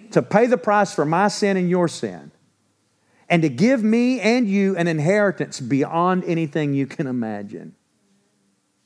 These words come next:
to walk with and share in the very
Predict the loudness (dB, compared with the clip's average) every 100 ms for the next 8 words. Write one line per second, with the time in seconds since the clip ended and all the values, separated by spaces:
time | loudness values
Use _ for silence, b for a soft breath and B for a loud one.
0 | _ _ _ _ _ _ _ _ _ _
1 | _ _ _ _ _ _ _ _ _ _
2 | _ -4 0 2 4 4 4 2 -4 -20
3 | _ -8 0 2 2 -4 -10 -20 _ _
4 | _ _ _ _ _ _ _ _ _ -4
5 | -2 -2 -2 0 2 2 2 0 -2 -2
6 | 0 0 0 0 2 2 2